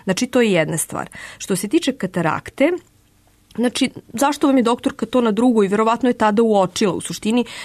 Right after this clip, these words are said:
katarakta senilna incipiens. To je, znači, početna senilna katarakta, nešto što je u suštini potpuno uobičajeno nakon šezdesete godine,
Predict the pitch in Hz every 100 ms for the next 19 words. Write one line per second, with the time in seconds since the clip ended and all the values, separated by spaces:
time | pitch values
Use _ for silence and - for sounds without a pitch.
0 | - - 196 226 233 220 220 208 196 175
1 | - 151 160 156 - 226 202 196 190 247
2 | 240 208 180 165 - 180 180 160 156 156
3 | - 165 226 247 226 202 185 - 180 -
4 | 165 170 180 - 208 190 196 190 196 185
5 | 175 185 185 190 180 190 185 170 175 165
6 | 160 156 180 170 190 220 226 226